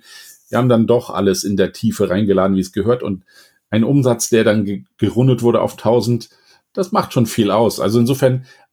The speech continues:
alles muss man sinnvoll besprechen und diese Implikationen, die, die müssen allen bewusst sein. Und ich habe für mich immer das tolle Beispiel, wenn wir uns ganz oft in unserem Kontext ein Demo-Datenset holen, zeigen, wie toll das läuft.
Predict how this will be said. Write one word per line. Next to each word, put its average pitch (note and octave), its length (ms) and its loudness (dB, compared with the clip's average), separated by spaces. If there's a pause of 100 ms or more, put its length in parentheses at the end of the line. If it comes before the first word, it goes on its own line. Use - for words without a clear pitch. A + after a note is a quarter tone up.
alles D3 320 0
muss C#3 180 -2
man A#2 160 2
sinnvoll B2 480 -2
besprechen C3 720 -4
und A#2+ 300 -4
diese A#2 280 -2
Implikationen, B2 1000 0
die, A#2+ 260 0
die B2+ 160 0
müssen C#3 300 2
allen A#2+ 340 0
bewusst A2 400 0
sein. D#3+ 320 -2 (460)
Und A#2 60 -2
ich A2+ 120 -2
habe - 160 -2 (180)
für - 200 -4
mich F3+ 200 0
immer C#3 180 2
das A#2 160 -2
tolle A#2+ 200 2
Beispiel, A#2+ 380 0
wenn A#2 160 2
wir A#2+ 100 4
uns B2 320 -4 (400)
ganz B2+ 220 -2
oft C3+ 240 -2
in A2+ 100 0
unserem A2 240 0
Kontext C3+ 460 -4
ein G#2 160 -2
Demo-Datenset C3+ 1000 0
holen, E3+ 240 2
zeigen, C3+ 380 0
wie A2 160 -4
toll B2 220 0
das G#2+ 180 -2
läuft. C3+ 340 0